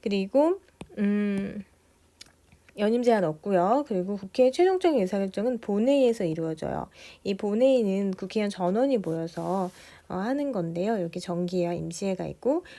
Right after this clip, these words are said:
본회의의 일반적인 의사결정의 정족수는 제-, 어, 제적의원의 과반수 이상 출석, 출석의원의 과반수 찬성인데요. 이거를 정리하면 이렇게 외우라고 했죠. 제, 과, 출,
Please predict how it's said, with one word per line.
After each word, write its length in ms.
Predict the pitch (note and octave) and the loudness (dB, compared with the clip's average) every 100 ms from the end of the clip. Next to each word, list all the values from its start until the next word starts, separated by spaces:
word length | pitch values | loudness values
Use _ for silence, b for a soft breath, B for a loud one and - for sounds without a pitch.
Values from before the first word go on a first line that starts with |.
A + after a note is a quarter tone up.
| B | B
본회의의 680 | - G#3+ B3 A#3+ A3+ C4 B3 | -6 0 2 4 4 4 4
일반적인 920 | G3 G3+ G3+ C#4+ D4+ C#4+ B3+ A#3 A#3+ | 0 0 2 2 2 0 0 2 0
의사결정의 800 | E3+ E3+ G3+ G3+ F3+ E3+ G3 G#3 | 0 -2 -4 -4 -4 -4 -4 -4
정족수는 880 | F#3+ E3 E3+ F3+ - F#3 C4 E4 E4 | -4 -6 -6 -8 -6 -4 0 0 -2
제-, 300 | - F3 F#3+ - _ _ _ _ - | -2 -4 -4 -10 _ _ _ _ -14
어, 240 | F#3 F3 F3 | -6 -4 -2
제적의원의 640 | G3+ G3 A#3 A#3 G#3 G3+ | -2 2 2 2 0 -4
과반수 440 | - E3+ F#3 G3 | -6 -6 -4 -2
이상 240 | F#3 E3+ F3+ | -4 -6 -6
출석, 600 | C4 C4+ - F3+ A#3 D#4 B B B A3+ | -4 -6 -4 -4 -2 -4 B B B -12
출석의원의 720 | - D4 D4+ C#4+ A#3+ G#3+ G#3 | -6 -2 0 0 0 -2 -4
과반수 480 | G#3 E3+ E3+ F3+ G#3 | -6 -8 -6 -8 -8
찬성인데요. 840 | - D4 D4 C#4+ G3 E3 F3+ A3+ - B B B | -8 -4 -2 -2 -2 -4 -4 -4 -6 B B B
이거를 540 | G#3 G3 G3 A3 A#3+ B3+ | -10 -6 -2 0 2 0
정리하면 760 | G#3+ E3+ E3+ E3+ F3 B3 D4+ - | -2 -4 -4 -6 -2 -2 -2 -2
이렇게 320 | F#3 - G3+ | -6 -2 0
외우라고 240 | F3 E3+ | 0 0
했죠. 240 | - A3 A#3 | -6 -6 -6
제, 500 | - G3 A3+ C#4 D4 _ - _ _ | -4 -2 0 -2 -6 _ -20 _ _
과, 460 | - F3+ G3 A#3+ C#4 - - | -8 -6 -4 -6 -10 -16 -16
출, 320 | - A3 | -6 -6